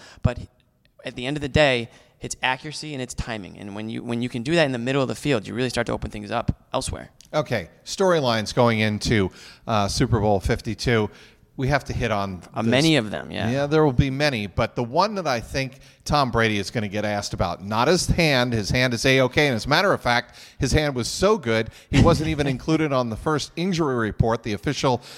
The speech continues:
Speaker 2: Super
Speaker 1: Gosh.
Speaker 2: Bowl fifty-two injury report that came out on Wednesday.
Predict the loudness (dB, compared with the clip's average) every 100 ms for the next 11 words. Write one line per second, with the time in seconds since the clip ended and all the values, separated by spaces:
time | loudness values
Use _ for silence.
0 | -10 0 2 4 2 0 0 -2 -4 -2
1 | 0 0 0 -2 0 -2 0 0 2 -2
2 | 0 2 4 2 2 2 2 2 2 0